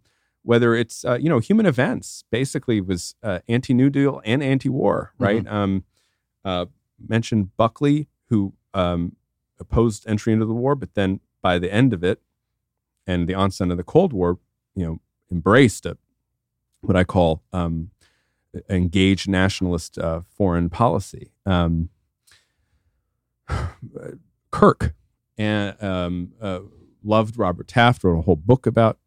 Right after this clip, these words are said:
Speaker 1: Taft. Nisbet, you know, reading, um, Albert J. Nock's memoirs while he's on, uh, on tour of duty during the war, you can kinda see these, uh,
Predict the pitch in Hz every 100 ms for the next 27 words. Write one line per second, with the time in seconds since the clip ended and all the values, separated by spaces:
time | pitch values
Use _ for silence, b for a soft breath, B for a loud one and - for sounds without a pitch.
0 | _ _ 123 117 123 _ _ _ _ _
1 | - 117 135 135 139 - _ _ 110 110
2 | 110 98 107 113 117 120 120 _ 95 90
3 | 87 87 - _ - 101 104 98 98 98
4 | 107 - 104 98 107 110 113 117 - 87
5 | 87 95 85 90 85 85 _ _ _ _
6 | 92 85 85 85 - 98 87 - 107 110
7 | 135 143 _ 98 85 82 101 131 165 -
8 | _ - 87 107 120 110 104 107 117 127
9 | - _ _ _ - 180 - 202 196 170
10 | - 202 185 113 - - _ - 101 90
11 | 87